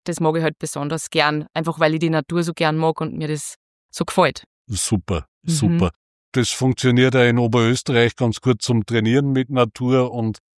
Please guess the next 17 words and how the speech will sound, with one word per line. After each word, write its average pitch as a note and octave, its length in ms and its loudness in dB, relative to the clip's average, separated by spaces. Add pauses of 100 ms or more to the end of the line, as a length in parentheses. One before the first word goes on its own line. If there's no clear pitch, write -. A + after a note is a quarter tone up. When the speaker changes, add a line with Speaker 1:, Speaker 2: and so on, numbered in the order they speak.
(160)
Speaker 1:
Ja. F3+ 280 0
Speaker 2:
entsprechenden A#2 680 -2
oder A#2+ 300 0
im A2 120 0
Salzburgischen A2+ 960 -2
<laughs> - 0 -
dann C3+ 420 -2
mit D3+ 120 0
Speaker 1:
Genau, G3 340 4
Speaker 2:
Berge. A#3+ 160 0
Speaker 1:
ein D4+ 60 0
bisschen F4 180 2
fahren B3 300 2
muss B3 300 0
man, A#3 200 -2
ja, F3 160 -2
aber F#3 380 2